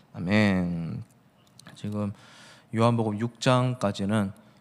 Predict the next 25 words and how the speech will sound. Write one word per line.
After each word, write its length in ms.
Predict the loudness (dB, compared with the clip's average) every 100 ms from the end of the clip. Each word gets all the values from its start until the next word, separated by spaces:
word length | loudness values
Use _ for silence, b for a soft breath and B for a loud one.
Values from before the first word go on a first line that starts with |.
| _ -12
이 160 | -10
유월절 880 | -4 2 4 4 2 0 0 2 -2
중에 320 | -6 -6 -6 -6
일어났던 760 | -4 -4 -6 -4 -4 -4 -6 -10
일이었습니다. 800 | -10 -8 -6 -6 -8 -8 -8 -10 b b b b -12
그리고, 440 | -8 -4 -4 -4 b b b b _
어, 180 | -16 -10
오늘 220 | -4 -2
본문 360 | -2 0 0 0
이 140 | 0
절에 240 | 2 2 2
보니까 600 | 0 -2 0 0 0 -4
초막절이 640 | -4 2 4 4 2 0 0
가까운지라라고 1120 | -6 -4 -2 0 -2 -2 0 0 -2 -6 -6
되어 180 | -6 -4
있습니다. 560 | -4 -8 -8 -8 -10 -12 b b -8
약 100 | -8 -6
육 180 | -6 0
개월의 540 | 4 4 4 2 0
시간이 540 | -2 -2 -2 -2 -2 -4 B B -10
흐른 320 | -2 -2 -2
시점이라고 580 | -4 -4 -2 -2 -4 -6
보시면 440 | -8 -6 -6 -6
되겠습니다. 720 | -8 -6 -4 -4 -8 -8 -10 B B B B B
그리고 440 | -6 -2 0 -2